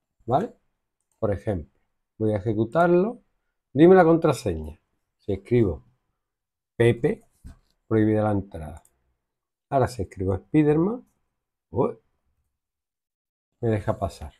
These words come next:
El objetivo de este vídeo es que veáis que tenéis recursos a mansalva en internet. Os he dejado algunos enlaces ahí en la Moodle,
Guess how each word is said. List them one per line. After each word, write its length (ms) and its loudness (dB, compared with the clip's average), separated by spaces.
El 120 -8
objetivo 420 0
de 60 6
este 180 -2
vídeo 180 4
es 60 0
que 140 0
veáis 240 2
que 120 -6
tenéis 320 -2
recursos 680 -4
a 120 0
mansalva 600 0
en 100 -2
internet. 500 -8
Os 120 -6
he 60 -2
dejado 180 0
algunos 360 -2
enlaces 360 -6
ahí 100 -6
en 100 -6
la 100 -4
Moodle, 380 -2